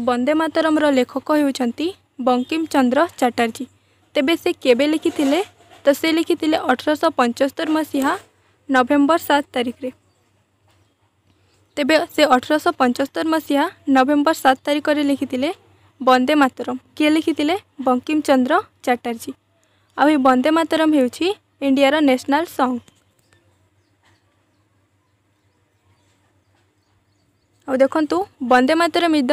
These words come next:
ନ୍ୟାସନାଲ ସଙ୍ଗ ଅଫ ଇଣ୍ଡିଆ ୱାଜ୍ କମ୍ପୋଜ ବାଏ ବଙ୍କିମ ଚନ୍ଦ୍ର ଚାଟାର୍ଜୀ on seventh November eighteen seventy-five। Originally in Bengal and Sanskrit language to praise the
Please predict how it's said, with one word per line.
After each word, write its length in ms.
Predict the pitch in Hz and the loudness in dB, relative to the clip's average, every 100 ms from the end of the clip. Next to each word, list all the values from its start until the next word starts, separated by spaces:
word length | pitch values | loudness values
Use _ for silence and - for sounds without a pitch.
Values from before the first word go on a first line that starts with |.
| 302 | 2
ନ୍ୟାସନାଲ 340 | 254 247 294 330 - | 2 2 -2 0 0
ସଙ୍ଗ 180 | 311 320 | 0 0
ଅଫ 60 | - | 0
ଇଣ୍ଡିଆ 240 | 254 269 269 254 | 0 2 2 2
ୱାଜ୍ 200 | 285 - - | -2 -4 -4
କମ୍ପୋଜ 340 | 254 247 320 311 269 | 0 0 -2 0 2
ବାଏ 140 | 277 381 - 254 | 2 0 -4 -2
ବଙ୍କିମ 300 | 254 320 320 | -2 -4 -4
ଚନ୍ଦ୍ର 240 | 320 277 320 330 | 0 0 0 2
ଚାଟାର୍ଜୀ 480 | 247 240 233 233 311 - _ _ _ - | 0 0 -6 -6 -12 -12 _ _ _ -2
on 160 | 311 302 | 0 2
seventh 440 | 269 233 294 - | 2 2 0 2
November 480 | 277 262 262 254 330 _ _ _ | 2 4 2 0 -2 _ _ _
eighteen 360 | 247 247 320 381 - - | 0 0 0 -8 -10 -2
seventy-five। 640 | 254 254 254 311 - 262 - _ _ _ _ _ - | 0 2 0 -2 -2 -4 -4 _ _ _ _ _ -2
Originally 640 | 269 269 330 359 339 339 - | 0 0 0 0 2 0 -2
in 220 | 320 302 | 0 2
Bengal 380 | 262 247 262 320 | 4 2 2 2
and 160 | 320 320 | 0 0
Sanskrit 480 | 262 247 - 294 320 | 0 0 -4 -6 -2
language 500 | 311 285 277 277 - | 0 2 2 0 -8
to 100 | 285 | -10
praise 400 | - 262 269 254 | -6 0 2 0
the 200 | 294 | -6